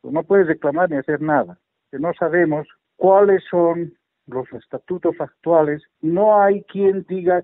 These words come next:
qué es lo que está pasando en el Bolívar. Por eso le decía, si son dirigentes o son empleados los que están en el Bolívar.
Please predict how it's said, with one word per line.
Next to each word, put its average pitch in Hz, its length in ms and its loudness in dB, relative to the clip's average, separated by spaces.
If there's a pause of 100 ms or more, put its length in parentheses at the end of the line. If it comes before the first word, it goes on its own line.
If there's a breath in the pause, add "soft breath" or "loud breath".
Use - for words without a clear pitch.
(160)
qué 190 320 4
es 196 100 2
lo 175 100 -2
que - 100 -16
está 170 160 -4
pasando 170 440 -4
en 143 80 -6
el 123 100 -8
Bolívar. 147 380 -4
Por 156 160 -4
eso 165 160 -4
le 156 100 -4
decía, 147 360 -6
si - 160 -18
son 175 340 -6 (400)
dirigentes 190 640 -6
o 165 80 -6
son 151 320 -4 (540 soft breath)
empleados 143 560 2
los 135 140 -8
que - 100 -16
están 139 320 0
en 123 120 -4
el 120 100 -6
Bolívar. 104 420 -10